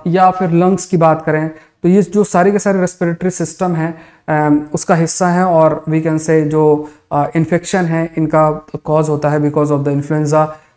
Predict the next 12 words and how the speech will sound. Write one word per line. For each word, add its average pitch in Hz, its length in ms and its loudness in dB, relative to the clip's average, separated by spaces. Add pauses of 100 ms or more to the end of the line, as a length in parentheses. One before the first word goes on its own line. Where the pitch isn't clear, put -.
ठीक 208 120 0
है। 226 80 4
तो 196 120 -2
इन्फ्लुएंजा, 202 600 2
अ, 233 40 2 (880)
को 208 220 6
commonly 180 340 2
हम 202 120 0
फ्लू 180 240 0
भी 196 120 2
कहते 180 280 -4
हैं, 214 120 -8